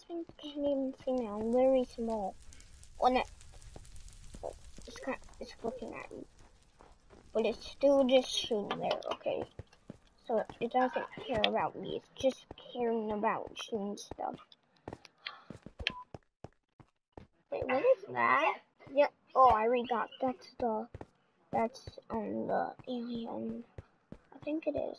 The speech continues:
an alien. Maybe it, it might be the, oh. I'm not sure, but I'm just gonna go on the Mars, swimming to whatever that is. I,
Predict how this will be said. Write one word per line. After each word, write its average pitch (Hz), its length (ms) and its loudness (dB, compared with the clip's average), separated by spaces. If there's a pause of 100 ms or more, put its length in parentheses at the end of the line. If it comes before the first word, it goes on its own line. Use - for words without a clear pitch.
an - 120 -8 (100)
alien. - 520 -14 (400)
Maybe 220 440 0
it, - 80 -6 (120)
it 214 120 -6
might 180 240 -6
be - 160 -10
the, - 120 -6 (1120)
oh. 131 140 0 (1800)
I'm 269 80 0
not 285 260 -2
sure, 330 760 0 (600)
but - 100 8 (100)
I'm 247 200 4
just 269 220 6
gonna 247 220 4 (100)
go 226 240 6
on 226 120 2
the 220 80 -2
Mars, 202 520 0 (220)
swimming 262 540 4 (120)
to 226 260 0 (560)
whatever - 420 2
that - 260 -6
is. - 260 -2 (2250)
I, 220 140 0